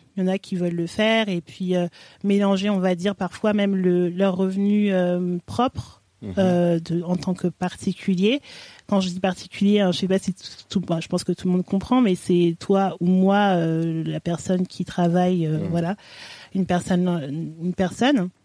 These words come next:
Speaker 2: Parce
Speaker 1: Et
Speaker 2: que, excuse-moi, je t'interromps, mais ça veut dire que, bah, ce que je crois comprendre, c'est que quand t'es, euh, dirigeant d'une société, par exemple,
Speaker 1: Mhm.
Speaker 2: eh bien, tu peux percevoir des salaires.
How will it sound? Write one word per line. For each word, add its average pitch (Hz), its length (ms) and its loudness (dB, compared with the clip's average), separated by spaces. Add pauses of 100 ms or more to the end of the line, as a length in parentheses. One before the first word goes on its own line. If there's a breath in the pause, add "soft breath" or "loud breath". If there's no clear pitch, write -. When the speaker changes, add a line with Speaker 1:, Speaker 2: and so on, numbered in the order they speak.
(760 loud breath)
Speaker 2:
Parce 110 140 2
Speaker 1:
Et 208 40 -2
Speaker 2:
que, 110 220 2
excuse-moi, 95 380 -2
je 90 80 -6
t'interromps, 95 340 -4
mais 85 200 -4
ça - 160 0
veut 104 120 4
dire 120 180 2
que, 92 240 0 (520 loud breath)
bah, 107 80 2 (120)
ce 95 120 -10
que 123 80 2
je 101 100 -2
crois 135 220 -2
comprendre, 131 360 -2
c'est 107 120 -8
que 110 80 0
quand 113 420 0 (160)
t'es, 95 220 2
euh, 90 100 2
dirigeant 95 460 0
d'une 98 120 0
société, 87 520 -10 (240)
par 90 160 -8
exemple, 156 340 -8 (120)
Speaker 1:
Mhm. 214 380 4
Speaker 2:
eh - 120 0
bien, - 360 2
tu - 140 -12
peux 98 160 -4
percevoir 92 480 -4
des 85 100 -8
salaires. 92 440 -6